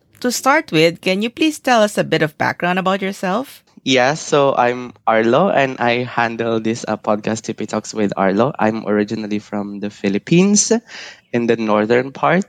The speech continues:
Speaker 2: uh, in Isabela. And I grew up there, and it's also there where I took my bachelor's degree in architecture,
Speaker 1: Mm.
Speaker 2: which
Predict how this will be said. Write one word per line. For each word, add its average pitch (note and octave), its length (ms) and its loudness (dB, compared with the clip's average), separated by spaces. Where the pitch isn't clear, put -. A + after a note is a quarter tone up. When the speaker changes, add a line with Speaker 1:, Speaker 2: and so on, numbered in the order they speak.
Speaker 2:
uh, A2 240 -2
in G#2+ 320 -6
Isabela. G2+ 640 0
And G#2 560 2
I A2+ 120 2
grew A2+ 200 0
up A2 160 0
there, G#2 240 2
and G2+ 220 -4
it's - 180 -6
also A2 360 -2
there G#2 220 2
where G2+ 140 0
I G2+ 160 0
took - 300 -10
my G#2 140 -8
bachelor's G2 560 -4
degree G2 360 -6
in G2 160 -6
architecture, G#2 800 -2
Speaker 1:
Mm. C#3 280 -2
Speaker 2:
which - 320 0